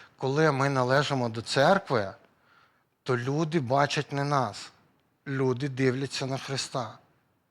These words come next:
Е, друга Коринтян, е,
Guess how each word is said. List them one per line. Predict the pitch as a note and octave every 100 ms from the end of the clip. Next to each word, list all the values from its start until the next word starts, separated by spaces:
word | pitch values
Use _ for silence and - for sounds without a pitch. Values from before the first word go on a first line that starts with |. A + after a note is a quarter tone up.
| _ _ _ _ _ _ _ _ _ _ _ _ _ _ -
Е, | A#2 A2 A2 G#2+ A2 - - _ _ _ A#2
друга | A2 D3+ C3+ C3
Коринтян, | C3 D3+ F#3+ - A#2 A#2 _ _ _ _ _ _ _ _ C3+
е, | A2 A2 A2